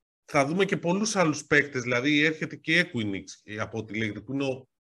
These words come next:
ο έτερος μεγάλος παίκτης στα ουδέτερα, ε, πέραν της, ε, της Lambda Helix. Ε, βλέπουμε και πολύ καλές ελληνικές προσπάθειες όπως η Lancome,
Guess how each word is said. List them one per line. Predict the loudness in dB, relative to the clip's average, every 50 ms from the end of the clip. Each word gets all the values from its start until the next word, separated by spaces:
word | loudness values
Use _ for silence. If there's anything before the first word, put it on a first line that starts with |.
| _ _
ο | 2 4
έτερος | 4 4 4 0 -2 0
μεγάλος | -2 2 2 4 2 2 0 -4
παίκτης | -2 -4 -4 -4 -4 -10 -10 -10 -10 -12
στα | -14 -18 -10 _ -4 -2 -2
ουδέτερα, | -4 0 4 4 6 6 4 2 0 0 2 0 -2 -2 -6 _ _ _ _ _ _ _ _ _
ε, | _ -2 0 2 2 2 2 0 0 0 4
πέραν | 6 6 8 6 6 4 0
της, | -2 -4 -4 -4 -6 -4 -2
ε, | 0 0 2 2 2 2 2 0 0 -2 -2 -6 -8 _ _ _ _ _ _ _ _ _
της | _ -6 -4 2
Lambda | 4 4 4 4 2 0 0 2 2
Helix. | 4 6 6 6 4 4 2 -2 -6 -6 -8 _ _ _ _ _ _ _ _
Ε, | _ -4 -2 0 0 2 2 2
βλέπουμε | 2 4 4 4 4 4 0
και | 0 2 4 6 6 6 4 2 0 0
πολύ | 0 0 0 2
καλές | 2 2 2 2 0 -2 -2
ελληνικές | 0 -2 -2 -2 -6 -8 -6
προσπάθειες | -8 -10 -2 0 0 0 0 -2 -6
όπως | -4 -6 -6 -6 -2
η | 2 4 4
Lancome, | 4 4 2 0 0 0 0 0 -2 -6